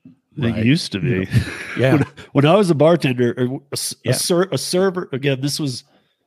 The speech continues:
Speaker 1: two thousand to, you know, pre-two thousand two, but t-,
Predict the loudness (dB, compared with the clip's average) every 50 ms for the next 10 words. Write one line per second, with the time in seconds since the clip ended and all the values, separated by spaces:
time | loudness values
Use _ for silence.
0 | _ _ _ 0 0 0 2 2 2 4 4 4 2 2 0 -2 -4 -4 -6 -8
1 | -8 -8 _ _ _ -8 -4 -2 -2 -2 -2 -2 -4 -8 -14 _ _ _ _ _
2 | _ _ _ _ _ 0 2 2 4 4 2 2 0 2 0 -2 -2 -4 -2 -2
3 | -2 -2 -4 -8 -8 -10 -10 -10